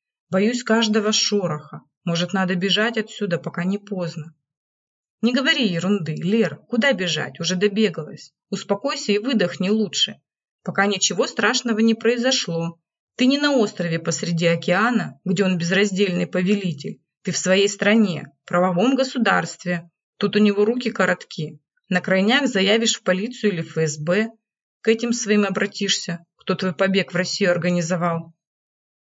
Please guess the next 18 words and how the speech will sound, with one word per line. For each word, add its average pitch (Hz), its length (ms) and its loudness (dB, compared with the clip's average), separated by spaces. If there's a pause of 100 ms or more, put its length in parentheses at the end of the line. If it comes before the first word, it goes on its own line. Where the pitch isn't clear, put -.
(120)
«Пойми, 190 720 2 (200)
я 175 160 0
ни 208 140 4
слова 220 420 0
тогда 180 320 0
не 220 140 4
рассказала 175 580 -2
им 185 320 0
о 185 60 -4
Корсане. 190 720 -4 (440)
Как 202 200 0
бы 196 100 2
мне 185 220 2
это 180 120 -2
всё 190 220 -6
боком 196 440 0
не 190 100 0
вышло. 196 480 -2